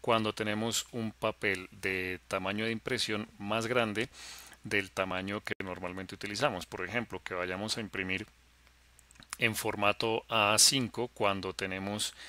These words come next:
el documento configurado en tamaño, eh, carta, por ejemplo, carta Colombia, que en particular el tamaño carta Colombia es, eh,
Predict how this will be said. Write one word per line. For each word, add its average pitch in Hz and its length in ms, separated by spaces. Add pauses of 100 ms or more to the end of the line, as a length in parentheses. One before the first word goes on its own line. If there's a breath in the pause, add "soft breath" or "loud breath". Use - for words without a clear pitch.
(260 loud breath)
el 113 160
documento 113 520
configurado 107 880
en 98 280
tamaño, 95 760 (640 loud breath)
eh, 87 680
carta, 117 360
por 92 180
ejemplo, 92 360
carta 117 300
Colombia, 113 440
que 104 100
en 92 80
particular 92 520
el 101 80
tamaño 95 380
carta 101 300
Colombia 101 500
es, 90 380
eh, 90 460